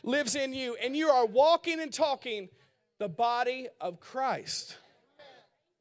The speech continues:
He's the head, but we're the body. So now he doesn't have one to deal with, he has billions. So he regrets that decision today. All right, let's put that scripture back up.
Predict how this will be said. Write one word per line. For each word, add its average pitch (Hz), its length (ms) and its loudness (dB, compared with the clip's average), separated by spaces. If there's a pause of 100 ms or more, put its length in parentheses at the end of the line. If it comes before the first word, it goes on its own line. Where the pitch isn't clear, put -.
(680)
He's 262 220 4
the 233 100 6
head, 269 260 6
but 233 120 2
we're 262 160 2
the 233 120 4
body. 233 420 4 (1700)
So - 140 0
now 302 240 4
he 320 60 0
doesn't 277 180 2
have 262 180 4
one 277 280 6
to 330 80 -6
deal 247 260 2
with, 269 160 6
he 285 120 -4
has 262 200 2
billions. 226 800 0 (1080)
So 180 120 0
he 240 100 2
regrets 302 380 -2
that - 160 -6
decision 226 360 -2
today. 233 380 -4 (2000)
All 226 120 4
right, 233 80 6
let's 226 100 4
put 226 140 -8
that 180 100 -2
scripture 170 300 -6
back 156 240 -14
up. - 120 -20